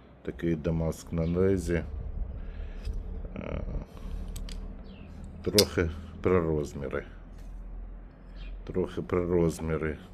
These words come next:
Тут, е, майже сто міліметрів, дев'яносто дев'ять.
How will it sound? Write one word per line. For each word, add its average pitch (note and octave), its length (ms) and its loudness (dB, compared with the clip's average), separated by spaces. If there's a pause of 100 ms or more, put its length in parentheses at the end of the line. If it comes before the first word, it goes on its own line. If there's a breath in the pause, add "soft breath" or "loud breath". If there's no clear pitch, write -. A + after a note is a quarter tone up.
(120)
Тут, - 360 0 (1400 loud breath)
е, D2+ 60 -4 (400)
майже E2+ 480 6
сто - 300 0
міліметрів, G#2+ 880 4 (160)
дев'яносто F#2 540 2
дев'ять. F#2 840 6